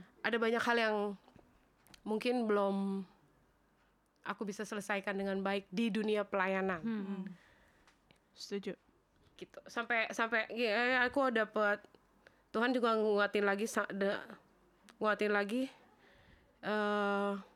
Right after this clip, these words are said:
Speaker 1: ada satu ayat yang Tuhan kasih di Yesaya empat tiga ayat sembilan belas. Tuhan bilang gini, ini waktu kayaknya lagi belum bisa terima.
Speaker 2: Lagi galau-galau
Speaker 1: Lagi
Speaker 2: gitu ya.
Speaker 1: galau-galau, ya, bilang gini, "Lihat, aku hendak membuat sesuatu yang baru,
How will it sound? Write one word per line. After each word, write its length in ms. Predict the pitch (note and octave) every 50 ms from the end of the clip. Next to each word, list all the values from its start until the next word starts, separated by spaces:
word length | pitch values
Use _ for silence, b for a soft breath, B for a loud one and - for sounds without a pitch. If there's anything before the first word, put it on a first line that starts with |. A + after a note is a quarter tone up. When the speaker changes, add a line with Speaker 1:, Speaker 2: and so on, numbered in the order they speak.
| _ _ _
Speaker 1:
ada 160 | - G3 G#3
satu 200 | G#3+ - G#3+ G#3
ayat 200 | G#3 G3 G#3 A3+
yang 160 | - A3 G#3
Tuhan 200 | G3 G#3+ G3+ G3 G#3
kasih 420 | G#3 G3+ G3+ - - B3 C4 C4+
di 160 | A3+ A#3 A3 G3+
Yesaya 340 | G3 G3+ - G#3+ G3 G#3 G3+
empat 260 | G3 G3+ G3 G#3 G3+ -
tiga 300 | A#3 A3 G3 F3+ G#3 F#3 -
ayat 180 | - F3+ G3 -
sembilan 300 | - G#3 G3 F#3+ F#3+ F#3+
belas. 460 | F#3+ F#3+ F#3+ F#3 F#3+ - - - - - b b b b b b b b b b _ -
Tuhan 180 | - G#3 G#3
bilang 240 | G#3 G3+ G3+ G3 G3
gini, 240 | G3 F#3 F#3 F#3 F#3
ini 140 | - F#3+ A#3+ C4+
waktu 300 | C4 B3 G#3+ - - A#3 A3+ A3 A3 G#3 G#3 G3 - -
kayaknya 440 | - A3 G#3+ G#3 G#3 G#3 G#3+ A3 G#3+
lagi 180 | G#3 G#3 G#3+
belum 220 | G#3+ G3 G#3 G3+ G#3+
bisa 180 | G#3 G3+ G#3+
terima. 400 | G3+ - A3+ A#3 A#3 A3 G3+ F#3+ - - - _ b b b b b b b b b b _
Speaker 2:
Lagi 220 | - F3 F3 F3
galau-galau 640 | E3 F3+ F3+ F#3+ F#3+ F#3 F3 F3 E3+ F3 F3 F3 F3+ F3
Speaker 1:
Lagi 140 | F3 F3 G3
Speaker 2:
gitu 60 | F3
ya. 60 | F#3+
Speaker 1:
galau-galau, 360 | F#3+ G3 F#3+ F#3+ F#3+ F#3+ F#3+ F#3+
ya, 140 | F#3 F#3+
bilang 180 | F3+ F#3 F#3 F3+
gini, 120 | F3 E3+ - b b _
"Lihat, 320 | - B3 A#3 A#3+ C#4 D#4+ E4 - - - -
aku 220 | - C#4+ - E4 D#4+
hendak 220 | F4 E4+ D#4 C#4 -
membuat 400 | - A#3+ A#3 A#3 A3+ A#3 A3+ A3+
sesuatu 540 | - B3 A#3 - - C4+ C4 C4+ C4+ - C#4+
yang 260 | C#4+ B3+ A#3 A3 G3
baru, 400 | G3+ G3 F#3+ F#3 G3 G3 F3+